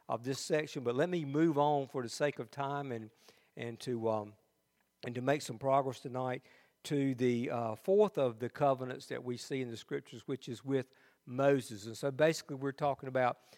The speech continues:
this era here in dispensationalism, the period of law.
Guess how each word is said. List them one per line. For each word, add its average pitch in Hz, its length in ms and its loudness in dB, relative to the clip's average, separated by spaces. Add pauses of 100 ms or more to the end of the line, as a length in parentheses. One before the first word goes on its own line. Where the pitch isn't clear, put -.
(180)
this 139 360 -2
era 131 320 2
here 123 440 0 (240)
in 120 100 -10
dispensationalism, 117 1080 -2
the 107 80 -8
period 123 440 -4
of 104 100 -8
law. 113 460 0